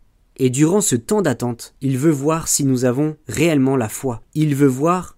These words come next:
si nous voulons vraiment ce que nous lui demandons. Peut-être que nous avons besoin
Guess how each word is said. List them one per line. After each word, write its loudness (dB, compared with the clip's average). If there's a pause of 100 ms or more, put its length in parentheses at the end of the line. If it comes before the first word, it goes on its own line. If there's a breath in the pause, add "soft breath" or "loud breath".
(140)
si -2
nous 4
voulons 4
vraiment 2
ce -4
que -2
nous 4
lui 0
demandons. 0 (320)
Peut-être -2
que -2
nous 2
avons 0
besoin -2